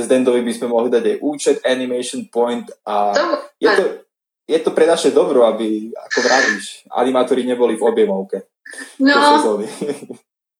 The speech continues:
Speaker 2: Jo, jo, to by bylo super. Já souhlasím. Určitě.
Speaker 1: Ok. No dobre, a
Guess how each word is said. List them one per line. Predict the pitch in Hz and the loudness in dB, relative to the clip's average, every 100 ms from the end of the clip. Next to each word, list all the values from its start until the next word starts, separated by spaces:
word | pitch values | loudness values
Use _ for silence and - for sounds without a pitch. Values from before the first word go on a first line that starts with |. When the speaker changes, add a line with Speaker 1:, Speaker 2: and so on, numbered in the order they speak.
| _ _ _ _ | _ _ _ _
Speaker 2:
Jo, | 208 208 | 2 4
jo, | 254 247 240 | 6 4 4
to | 254 | 4
by | 247 | 4
bylo | 240 254 | 4 2
super. | - 262 196 185 196 202 | 2 0 2 2 0 0
Já | 220 | 2
souhlasím. | 220 233 233 226 - 185 190 190 _ _ 208 | 4 2 2 2 0 -2 -4 -8 _ _ -4
Určitě. | 214 - - 185 180 - | 0 0 0 -2 -2 -4
Speaker 1:
Ok. | - - - - _ _ _ - - - - - - - - - - - - - - - - | -8 -8 -12 -14 _ _ _ -18 -16 -14 -14 -12 -12 -12 -8 -6 -6 -8 -10 -10 -16 -20 -4
No | 143 | 2
dobre, | - 131 123 - - _ | 2 2 0 -2 -12 _
a | 123 123 123 120 | -4 -2 0 -2